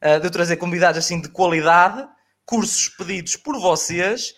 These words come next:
Portanto, não há, acho que não há grandes, grandes dúvidas. Ahm, hoje, então, qual é o curso? O curso de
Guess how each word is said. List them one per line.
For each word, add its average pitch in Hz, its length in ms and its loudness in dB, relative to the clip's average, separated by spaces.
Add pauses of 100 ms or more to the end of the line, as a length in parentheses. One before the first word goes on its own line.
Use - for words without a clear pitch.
(140)
Portanto, 156 300 -2
não 160 180 2
há, 170 420 4
acho - 220 -2
que 180 40 -8
não 170 100 2
há 165 80 4
grandes, 160 420 -2 (320)
grandes 156 280 -2
dúvidas. 120 560 -8 (1000)
Ahm, 214 600 2
hoje, 285 240 0
então, 294 220 2
qual 220 140 2
é 233 40 4
o 233 80 2
curso? 196 360 -10 (120)
O - 40 -20
curso 180 300 -12
de 196 220 -8